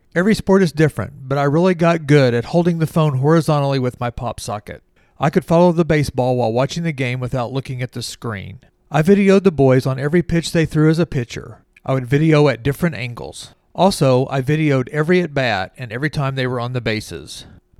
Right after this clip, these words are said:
But I still enjoyed the game by, again, watching the game outside of my phone. I tell people I videoed for three reasons. Number one, I had no video of me playing a hundred years ago. Number two,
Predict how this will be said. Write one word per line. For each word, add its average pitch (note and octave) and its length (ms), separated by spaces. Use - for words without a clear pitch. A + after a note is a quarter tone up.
But D3 100
I C#3 80
still G3 300
enjoyed F#3 300
the G3+ 80
game C#3 360
by, C3 140
again, B2+ 560
watching D3 340
the E3+ 80
game C3 340
outside C3 400
of A#2 140
my B2 140
phone. G2+ 420
I D3+ 120
tell G3+ 180
people F3+ 320
I C3+ 100
videoed B2+ 520
for B2 140
three D3+ 300
reasons. B2 640
Number D#3+ 240
one, A#2 460
I A#2+ 140
had C3+ 180
no D3 120
video C#3+ 460
of A#2 160
me C3 140
playing A2+ 420
a B2+ 80
hundred A#2+ 300
years A#2+ 180
ago. F2 420
Number E3+ 220
two, C3+ 460